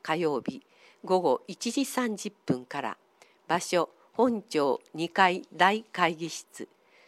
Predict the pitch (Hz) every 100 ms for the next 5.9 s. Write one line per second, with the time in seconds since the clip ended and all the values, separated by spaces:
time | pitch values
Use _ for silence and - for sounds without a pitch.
0 | _ 180 180 175 170 175 185 - 160 165
1 | 151 151 _ _ - 247 240 - 151 135
2 | - - 233 240 247 240 - 214 190 -
3 | 175 - 151 - _ _ - _ _ 170
4 | 185 185 175 175 170 151 139 139 - -
5 | 226 254 247 262 220 170 180 165 127